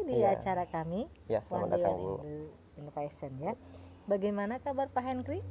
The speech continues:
Speaker 2: Alhamdulillah sehat, Bu.
Speaker 1: Sehat, ya.
Speaker 2: Ya, alhamdulillah.
Speaker 1: Di Muara Enim ini, eh, bagaimana dengan kasus covid-nya? Sudah lumayan ini, ya?
Speaker 2: Terakhir kita ketahui kasus covid di Muara Enim sudah mulai ada penurunan, Bu.
Speaker 1: Penurunan.
Speaker 2: Iya, betul
Speaker 1: Jadi sudah
Speaker 2: sekali.
Speaker 1: bisa,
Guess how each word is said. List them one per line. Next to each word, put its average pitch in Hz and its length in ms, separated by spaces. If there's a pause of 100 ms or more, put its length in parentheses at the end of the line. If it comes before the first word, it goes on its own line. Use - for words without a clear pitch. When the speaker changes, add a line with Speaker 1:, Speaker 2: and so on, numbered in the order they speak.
Speaker 2:
Alhamdulillah 117 480
sehat, 127 320
Bu. 113 80 (240)
Speaker 1:
Sehat, 226 560
ya. - 0
Speaker 2:
Ya, 208 160
alhamdulillah. - 560
Speaker 1:
Di 208 160
Muara 220 320
Enim 226 320
ini, 262 240 (160)
eh, 240 400
bagaimana 214 480
dengan 233 320
kasus 214 320
covid-nya? 202 560
Sudah 170 400 (640)
lumayan 220 640
ini, 185 160
ya? - 0
Speaker 2:
Terakhir 165 300 (100)
kita 123 240
ketahui 120 480
kasus 123 300
covid 117 180 (240)
di 107 640
Muara 107 240
Enim 107 240
sudah 107 240
mulai 104 480 (160)
ada 101 320
penurunan, 98 480
Bu. 95 80
Speaker 1:
Penurunan. 214 560
Speaker 2:
Iya, 196 160
betul 175 160
Speaker 1:
Jadi 196 160
sudah 180 320
Speaker 2:
sekali. 170 80
Speaker 1:
bisa, 208 280